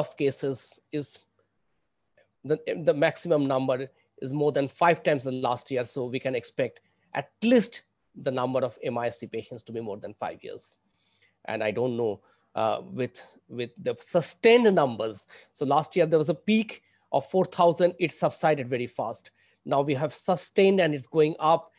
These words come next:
it's plateauing, but it, people are saying very happy, "Yeah, it's plateauing." But again, uh,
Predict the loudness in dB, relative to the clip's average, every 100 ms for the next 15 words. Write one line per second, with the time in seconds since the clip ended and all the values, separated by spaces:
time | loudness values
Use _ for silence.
0 | _ -18 -16 0 2 2 2 2 2 0
1 | -2 -10 _ _ -6 0 -2 0 -2 2
2 | 2 2 -2 -2 -2 -6 -10 _ 0 4
3 | 4 2 -2 2 2 2 -4 -4 _ _
4 | _ -2 -2 -2 -8 -8 -2 2 2 0
5 | -6 -4 -2 -4